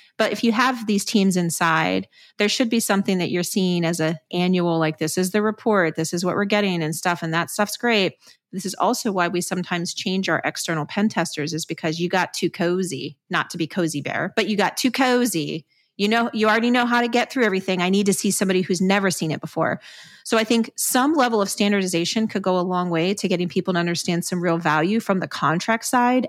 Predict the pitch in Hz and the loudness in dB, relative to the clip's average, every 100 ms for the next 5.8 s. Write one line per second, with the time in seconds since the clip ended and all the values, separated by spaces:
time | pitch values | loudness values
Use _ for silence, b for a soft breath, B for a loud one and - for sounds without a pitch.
0 | - 196 202 196 185 170 151 156 - 160 | -2 0 2 0 0 -2 -2 -4 -4 -6
1 | 143 - - 208 - 262 339 370 349 302 | -6 -4 -4 -4 0 0 2 0 2 0
2 | 262 202 - _ - - 202 226 202 - | 2 0 -6 _ -6 0 0 0 -4 -2
3 | 202 190 - 190 185 - 190 185 147 - | 0 0 0 -2 -2 -2 0 0 -4 -4
4 | 175 151 160 131 127 170 170 - 185 165 | -2 -2 -4 -6 -6 -2 -4 -2 -6 -6
5 | - 175 165 - 127 - 110 202 | -8 -6 -6 -6 -8 -10 -14 -14